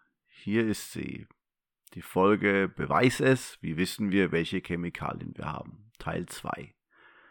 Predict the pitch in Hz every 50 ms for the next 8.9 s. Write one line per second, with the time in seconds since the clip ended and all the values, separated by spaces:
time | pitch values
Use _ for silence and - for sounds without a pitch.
0 | _ _ _ _ _ _ _ - 127 - - - - - - - - _ _ _
1 | _ _ _ _ _ _ _ _ _ _ _ _ _ - - - 113 - - -
2 | - 113 113 123 139 151 156 151 _ _ _ _ _ _ _ - 92 95 104 117
3 | 113 110 107 98 - 90 87 - - - - - - - - - - _ _ _
4 | _ _ _ _ _ _ _ _ _ _ _ - - - - - 95 - - 110
5 | - - - - - 123 127 127 127 113 117 117 113 139 135 131 123 117 - -
6 | 131 127 - 110 110 104 - - 127 143 156 147 160 - 151 147 135 151 151 156
7 | - - - - _ - 127 113 - - - - - - - - 151 170 165 -
8 | - 151 - - 165 170 165 156 160 160 160 160 160 175 180 170 156